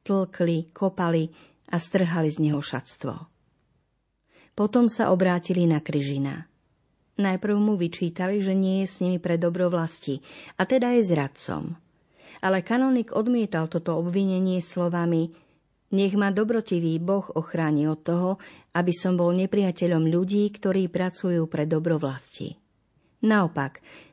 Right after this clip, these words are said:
práve s tými som zajedno a rád si s nimi podám ruky." Páter Pongrác sa medzi tým prebral a keď počul posledné slová,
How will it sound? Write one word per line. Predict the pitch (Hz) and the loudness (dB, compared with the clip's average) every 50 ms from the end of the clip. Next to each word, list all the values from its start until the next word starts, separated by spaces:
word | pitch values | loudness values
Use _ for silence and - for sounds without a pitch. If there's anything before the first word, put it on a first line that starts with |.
| _ - | _ 0
práve | - 214 214 226 233 247 | 4 4 4 4 4 2
s | 214 - - | 0 -2 -2
tými | - 254 262 254 202 156 | 0 2 2 2 2 0
som | - - 147 147 151 | -2 0 0 2 2
zajedno | 151 156 151 160 165 165 165 190 190 190 196 202 202 _ _ _ - | 2 2 2 2 2 2 2 2 2 2 0 -2 -4 _ _ _ -2
a | - 190 190 | 0 0 2
rád | 196 208 214 214 - | 2 0 0 -2 -4
si | - 165 160 | -8 -8 -8
s | - - 165 | -4 0 2
nimi | 147 143 143 | 2 2 2
podám | 143 - 156 165 165 160 156 151 151 139 | 2 0 0 0 2 2 2 0 0 -2
ruky." | 135 135 - - - 156 160 170 - _ _ _ _ _ _ _ _ _ _ _ _ _ _ _ _ _ _ _ - - | -2 -6 -8 -18 -20 -18 -18 -18 -20 _ _ _ _ _ _ _ _ _ _ _ _ _ _ _ _ _ _ _ -6 0
Páter | 190 190 208 202 269 254 240 | 0 0 2 2 0 0 0
Pongrác | - 196 190 202 196 202 208 208 220 226 - | 2 2 2 2 2 2 0 -2 -2 -4 -2
sa | - 240 220 | 0 0 2
medzi | 190 175 180 190 185 | 2 2 2 0 0
tým | - 185 185 185 170 | 0 0 0 0 0
prebral | 156 156 156 156 147 123 127 123 - - - - - - - - _ _ - | 0 0 0 0 0 -2 -4 -4 -6 -8 -12 -14 -20 -20 -20 -20 _ _ -6
a | - 175 175 | -6 -4 0
keď | 190 175 175 - - | 0 0 0 0 -2
počul | 208 226 220 - 185 170 165 165 | -2 -2 0 0 0 0 0 0
posledné | - 175 185 - - 254 247 226 208 170 156 | -2 -2 -2 0 -2 -2 0 2 2 0 0
slová, | 156 - - 175 180 175 190 190 202 208 220 | -2 -2 -2 0 0 2 2 0 0 0 -2